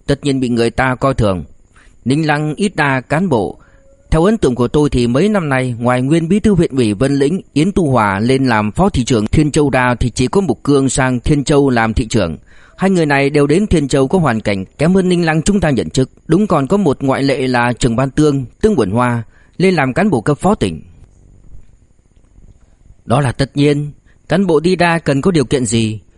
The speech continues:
Đó là địa phương anh công tác phải làm được gì đó. Anh phải đưa ra thứ gì đó cho lãnh đạo coi trọng mới được. Ở thời đại này, khi phát triển kinh tế là chủ đạo,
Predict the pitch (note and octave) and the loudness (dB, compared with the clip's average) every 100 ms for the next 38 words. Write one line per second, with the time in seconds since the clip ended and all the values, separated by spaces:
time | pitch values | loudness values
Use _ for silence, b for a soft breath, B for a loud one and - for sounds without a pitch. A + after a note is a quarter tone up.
0 | _ - C#3+ C3+ A#2 A2 - C3 A#2 G#2+ | _ -2 0 2 0 -2 -6 -2 -2 0
1 | C#3 B2+ B2 A#2 A#2+ D#3 E3+ A#2 G#2+ B2+ | 0 0 0 -2 0 -2 -2 -2 0 0
2 | B2+ A#2+ C#3 C3+ C#3+ G3+ - b b b | -2 -2 0 0 -2 -6 -12 b b b
3 | - C3 A2+ B2+ C3 C3 - F#3 D#3 A#2+ | -2 0 2 2 2 0 2 0 2 0
4 | A2 D3+ D#3+ C3 D3 E3+ G#2+ - D#3 D#3 | 2 0 0 0 0 0 -2 0 -2 -2
5 | D3 E3+ D3 B2+ _ _ b b b G2+ | -2 0 0 -2 _ _ b b b -2
6 | G#2+ A2+ A2+ A2 A#2 A#2 G#2 G#2+ - C3+ | 0 0 0 0 0 0 -4 -8 -2 0
7 | F#3 F#3 A#2+ G2 C3 C3 C#3 G3 D#3 A2+ | 0 0 -2 -2 -2 0 2 0 0 0
8 | A2+ G#2 F#2+ | 0 0 -4